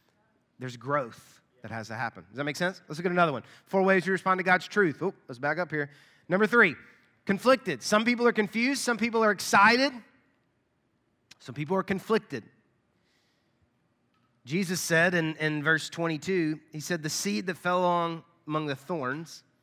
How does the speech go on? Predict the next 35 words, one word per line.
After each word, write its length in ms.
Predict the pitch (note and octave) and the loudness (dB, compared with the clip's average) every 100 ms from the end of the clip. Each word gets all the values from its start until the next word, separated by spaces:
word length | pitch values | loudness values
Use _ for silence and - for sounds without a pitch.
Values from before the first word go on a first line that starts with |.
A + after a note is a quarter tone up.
| _ _ _ _ _ _ | _ _ _ _ _ _
represents 540 | D3+ F3 F#3 D#3 F3 | 0 2 0 -2 -6
those 340 | C#3+ F3 F3+ E3+ | -2 0 0 -2
who 120 | F3 | -6
hear 220 | D#3 F3+ | -2 -2
God's 320 | E3+ E3+ D#3+ | 2 2 0
word, 380 | C#3 C3+ C3 C#3 | -4 -4 -4 -4
but 120 | C3 | -2
all 140 | C#3 D#3 | -2 -2
too 180 | - E3+ | -4 -6
quickly 500 | D#3+ D#3 D3 D3 D3 | -4 -4 -4 -6 -6
the 120 | C3 | -6
message 380 | C3 D3 F3 D#3+ | -4 -4 -4 -12
is 100 | D#3 | -12
crowded 440 | - D3+ D#3 D#3+ | 0 2 2 2
out 140 | C#3 | 0
by 80 | C3 | 0
the 80 | B2+ | -6
worries 420 | A2+ A#2+ C3 D3+ | -8 -8 -6 -8
of 100 | E3+ | -8
this 200 | E3+ E3+ | -10 -8
life 300 | C3 A#2 A#2 - _ _ - | -4 -2 -2 -8 _ _ -12
and 200 | C#3 C#3 | -6 -4
the 80 | C3 | -4
lure 720 | C3 C3+ F#3 G3 C#3+ C3+ D#3 D3+ _ _ _ - | -4 -2 0 0 0 0 -2 -6 _ _ _ -6
of 140 | C#3 | -4
wealth, 460 | C3+ F3+ D3+ C#3 C#3+ | 0 4 6 4 -2
so 200 | - C#3+ | -6 -4
no 160 | C3+ | -4
fruit 340 | B2+ - D3 C#3+ | -6 -8 -8 -8
is 120 | C#3+ - | -10 -12
produced." 400 | B2+ A#2+ A2 A2 | -10 -10 -10 -8
Jesus 400 | D#3 G3+ G#3+ F#3 | -8 -6 -8 -8
is 100 | D#3+ | -10
describing 520 | D3+ - D3+ D3+ D3 | -14 -4 -2 -2 -6
people 380 | D3 C3 C3+ | -10 -10 -10